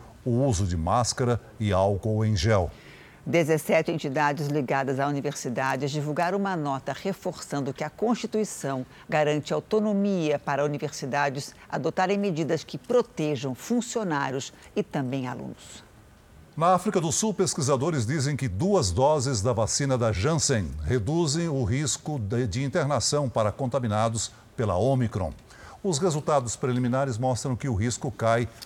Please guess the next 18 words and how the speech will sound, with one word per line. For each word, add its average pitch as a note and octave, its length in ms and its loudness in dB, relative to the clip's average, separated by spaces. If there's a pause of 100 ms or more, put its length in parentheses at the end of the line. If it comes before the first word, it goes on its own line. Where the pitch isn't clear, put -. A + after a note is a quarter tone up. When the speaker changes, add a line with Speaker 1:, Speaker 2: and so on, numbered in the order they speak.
Speaker 1:
oitenta D3 720 -4
e C3+ 60 -2
cinco A#2 380 -2
por B2+ 120 -4
cento. - 460 -4 (320)
A F#2 120 0
queda G2+ 580 2
em G#2 60 2
internações A#2 680 0
foi B2 240 0
entre A2 180 0
os G2+ 140 -2
pacientes A#2 580 0
que A#2+ 280 0 (280)
tomaram A#2+ 600 2
a - 20 2
segunda A2+ 460 0
dose G#2+ 440 2